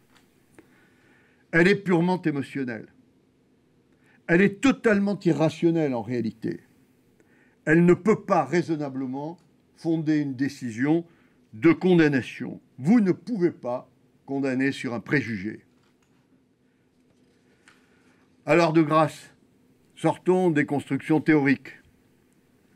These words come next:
des constructions poussiéreuses. Il faut accepter de considérer la réalité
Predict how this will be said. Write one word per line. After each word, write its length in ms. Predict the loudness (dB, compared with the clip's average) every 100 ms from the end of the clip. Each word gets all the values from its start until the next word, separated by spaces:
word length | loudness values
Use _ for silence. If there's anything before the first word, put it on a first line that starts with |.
| _ _ _ _ -2
des 100 | 2
constructions 600 | 2 2 0 -2 2 0
poussiéreuses. 840 | 2 0 0 0 2 2 2 -4 _ _ _ _ _ _ _ _ _ _ _ _
Il 160 | -2 0
faut 280 | 0 0 -2
accepter 640 | -2 0 0 0 0 2
de 120 | 2
considérer 680 | 2 0 -2 -6 -4 -2 -2
la 140 | -4
réalité 880 | 0 2 4 2 -2 -2 0 0